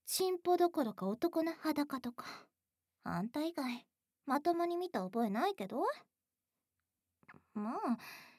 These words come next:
エーブイとかエロ漫画でなら見まくったけど。それもあんたと見たのがほとんどだし。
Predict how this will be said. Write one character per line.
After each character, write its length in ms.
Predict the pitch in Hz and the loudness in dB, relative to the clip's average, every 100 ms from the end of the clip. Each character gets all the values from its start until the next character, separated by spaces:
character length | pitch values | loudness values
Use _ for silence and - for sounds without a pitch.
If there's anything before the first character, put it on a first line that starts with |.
| _ _ _ | _ _ _
エ 60 | - | -2
ー 20 | |
ブ 80 | 330 466 508 | -2 4 4
イ 40 | 415 | 4
と 120 | 226 | -2
か 180 | - 185 | -4 -4
エ 80 | |
ロ 100 | 196 | -2
漫 280 | 311 370 427 | 0 2 2
画 100 | 339 | 2
で 100 | 220 | 2
な 160 | 190 175 | -2 -2
ら 80 | 170 | -2
見 200 | 170 208 | -2 -2
ま 140 | 196 | -2
く 140 | 190 180 | -6 -12
っ 20 | |
た 180 | - - | -12 -20
け 180 | - | -20
ど。 100 | 190 - - - _ - _ _ _ _ _ _ _ _ - | -20 -20 -20 -20 _ -20 _ _ _ _ _ _ _ _ -4
そ 160 | 320 | 0
れ 140 | 311 302 | 2 2
も 200 | 302 320 | 2 2
あ 80 | |
ん 60 | 370 | 2
た 120 | 269 | 0
と 120 | 240 208 | -2 0
見 140 | 240 | 2
た 120 | 262 | 2
の 120 | 196 | 0
が 100 | 170 | -2
ほ 160 | 180 277 | -4 -4
と 140 | 294 | 2
ん 140 | 466 508 | 4 4
ど 100 | 254 | 0
だ 100 | 180 | -2
し。 440 | - - - - | -8 -8 -10 -12